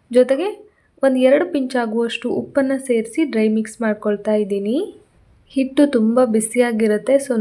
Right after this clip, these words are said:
ನೋಡಿಕೊಂಡು ಮಿಕ್ಸ್ ಮಾಡ್ಕೊಳ್ಳಿ. ಈಗ ಬೇಕಾಗಿರೋಷ್ಟು ನೀರನ್ನು ಸ್ವಲ್ಪ ಸ್ವಲ್ಪನೇ ಹಾಕಿ ಹಿಟ್ಟನ್ನು ಚೆನ್ನಾಗಿ ಕಲಸ್ಕೋಬೇಕು. ಈ ಹಿಟ್ಟನ್ನು ಕಲಸೋವಾಗ ಚಪಾತಿ ಹಿಟ್ಟಿನ ಥರ ತುಂಬ ಒತ್ತಿ ಒತ್ತಿ ಹಿಟ್ಟನ್ನು, ಆ, ಪದೇ ಪದೇ ಮಿದ್ದಿ ಮಿದ್ದಿ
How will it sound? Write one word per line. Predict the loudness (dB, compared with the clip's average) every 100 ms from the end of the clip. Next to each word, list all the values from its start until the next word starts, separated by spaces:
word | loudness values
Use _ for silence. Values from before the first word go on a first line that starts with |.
| 0
ನೋಡಿಕೊಂಡು | 2 0 0 -2 0 0 0
ಮಿಕ್ಸ್ | -2 -4 -2
ಮಾಡ್ಕೊಳ್ಳಿ. | -2 -4 -6 -2 0 -2 -4 -16 _ _ _ _ 0 2
ಈಗ | 2 0 -2 -8 _ 2
ಬೇಕಾಗಿರೋಷ್ಟು | 4 4 2 2 0 -2 -4 0 0 2
ನೀರನ್ನು | 2 2 2 0 -2
ಸ್ವಲ್ಪ | -2 -2 -2
ಸ್ವಲ್ಪನೇ | -4 -2 -2 0 0
ಹಾಕಿ | -4 -2 -2 -2
ಹಿಟ್ಟನ್ನು | -2 0 0 0 -2
ಚೆನ್ನಾಗಿ | -2 -2 -2 -2 0
ಕಲಸ್ಕೋಬೇಕು. | 0 -2 -2 -2 0 -2 0 0 -2 -16 -20 -20 -14 2 6
ಈ | 6
ಹಿಟ್ಟನ್ನು | 4 2 2 0
ಕಲಸೋವಾಗ | 0 -2 0 0 0 0 0 -2
ಚಪಾತಿ | -4 -4 -4 -4 -6
ಹಿಟ್ಟಿನ | -4 -2 -2
ಥರ | 0 -2 -2 -4
ತುಂಬ | -4 -2 2 2 2
ಒತ್ತಿ | -2 -4 -2 0
ಒತ್ತಿ | -2 -6 -8 -8 -18 -20 -8 -6
ಹಿಟ್ಟನ್ನು, | -2 0 0 0 -2 -6 -2
ಆ, | -2 0
ಪದೇ | 2 2 0
ಪದೇ | 0 2 4 4
ಮಿದ್ದಿ | 0 0 0 2
ಮಿದ್ದಿ | 0 -2